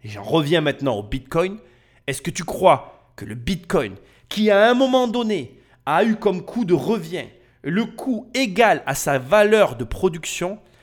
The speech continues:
n'est pas plus honnête, ne serait-ce même que par cet acte, que n'importe quelle monnaie du monde entier que nous connaissons ? Est-ce que tu crois pas que ces deux pizzas qui aujourd'hui font rire le monde entier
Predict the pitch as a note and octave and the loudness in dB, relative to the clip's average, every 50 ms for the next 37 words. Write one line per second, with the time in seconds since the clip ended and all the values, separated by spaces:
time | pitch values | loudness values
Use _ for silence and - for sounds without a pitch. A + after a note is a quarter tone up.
0 | _ - D#3 F#3 F#3 F#3 D#3+ C3 A2 - - - _ _ _ _ _ - - D#4+ | _ 0 2 2 2 2 0 -2 -2 -4 -10 -18 _ _ _ _ _ 0 4 8
1 | E4+ D#4 C4 G#3 G#3+ A#3 G#3+ G3 D#3+ C#3 - - D#3 G3 C4 C4 - - - C#4+ | 8 8 8 8 4 4 4 2 2 0 -2 -2 0 2 2 2 2 0 0 0
2 | C4 - - A#3+ C4 C#4+ C4 G#3+ A3 - B3+ G#3+ - - G3 A3 - - G#3 G3+ | 0 0 -2 0 2 2 2 2 0 -2 -4 -2 0 0 0 0 0 -2 -2 -2
3 | - - E4 - - - - A2 - - _ _ _ _ _ _ _ _ _ _ | -2 -4 -8 -8 -10 -14 -16 -16 -18 -18 _ _ _ _ _ _ _ _ _ _
4 | _ _ _ - F3 F3+ G3+ F#3+ D#3 - F3+ D#3+ - - - F3 D3+ C#3+ C#3 D3 | _ _ _ -10 -8 -6 -6 -6 -6 -6 -8 -8 -8 -8 -8 -6 -6 -4 -4 -4
5 | D3+ D3+ D#3 F3+ F#3 C#3+ B2+ C3+ C#3 C#3 C#3+ D#3+ D#3+ D3 - - D3+ D3 C#3+ - | -4 -2 -2 -4 -4 -4 -6 -4 -2 -2 -2 -2 -2 -4 -6 -6 -6 -6 -6 -6
6 | - F3+ F3+ - C#3 C3+ B2 - - D#3+ C#3 A#2+ - - - _ _ _ _ _ | -6 -6 -6 -4 -6 -8 -6 -6 -6 -6 -6 -6 -8 -12 -16 _ _ _ _ _
7 | _ _ _ _ _ _ _ _ _ _ _ _ _ - - - - A#2 - - | _ _ _ _ _ _ _ _ _ _ _ _ _ -20 -20 -20 -18 -16 -14 -12
8 | - - E3 - - C#3 G2+ - - _ _ _ _ _ _ _ _ - A#2+ - | -8 -8 -6 -4 -4 -6 -6 -8 -12 _ _ _ _ _ _ _ _ -14 -10 -10
9 | B2+ A#2 A2+ C3+ D#3 - - C3+ B2+ A#2+ C#3 B2 G2+ - - _ _ _ _ _ | -8 -6 -4 -4 -4 -2 -4 -6 -6 -4 -4 -4 -4 -8 -14 _ _ _ _ _
10 | _ _ - - D3 C#3 C3+ D3 D3 D3 E3 D3+ - - B2 B2+ C3 E3 D#3+ B2+ | _ _ -4 -2 -2 0 0 0 -2 -2 -2 -4 -4 -6 -6 -2 0 0 0 0
11 | G2 A2+ A#2+ B2 C3 D3+ E3 D#3 D3 D3 - - - - | 0 -2 -4 -4 -2 -2 -2 -2 -4 -6 -6 -8 -14 -16